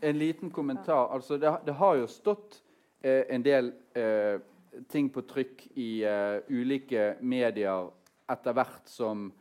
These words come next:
Speaker 1: denne snøballen begynte å rulle, eh, sånn rundt to tusen og syv og sånn.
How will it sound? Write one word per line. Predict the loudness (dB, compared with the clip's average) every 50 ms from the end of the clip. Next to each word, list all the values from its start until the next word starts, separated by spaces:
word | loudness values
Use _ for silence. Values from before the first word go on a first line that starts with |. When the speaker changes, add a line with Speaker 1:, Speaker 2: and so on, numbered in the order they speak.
| _ _ _ _ _ _ _
Speaker 1:
denne | -4 -2 0 -2
snøballen | -2 -2 -2 -2 0 0 2 2 2 2 0 -2
begynte | -4 -6 -6 -6 -4 -4
å | -4 -2
rulle, | -4 -4 -4 -4 -2 0
eh, | 2 2 2 2 0 0 -2 -2 -4 -4 -4 -4 -6 -8
sånn | -8 -10 -10 -8
rundt | -8 -8 -8 -10 -10 -12
to | -14 -14
tusen | -14 -14 -12 -10 -10
og | -12 -12
syv | -12 -12 -10 -8 -8 -8 -10
og | -10
sånn. | -10 -10 -10 -12 -12